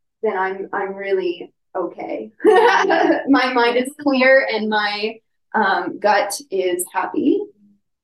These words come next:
Speaker 1: And those two things for me is, um,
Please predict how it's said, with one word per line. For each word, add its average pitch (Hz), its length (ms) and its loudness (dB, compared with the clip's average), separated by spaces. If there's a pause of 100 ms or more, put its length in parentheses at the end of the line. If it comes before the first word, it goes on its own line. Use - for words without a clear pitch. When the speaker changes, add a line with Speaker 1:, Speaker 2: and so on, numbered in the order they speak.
(460)
Speaker 1:
And 226 160 -2
those 196 260 -6 (160)
two - 160 -10
things 190 340 -14
for 107 180 -8
me - 380 -14
is, 101 400 -10
um, - 440 -12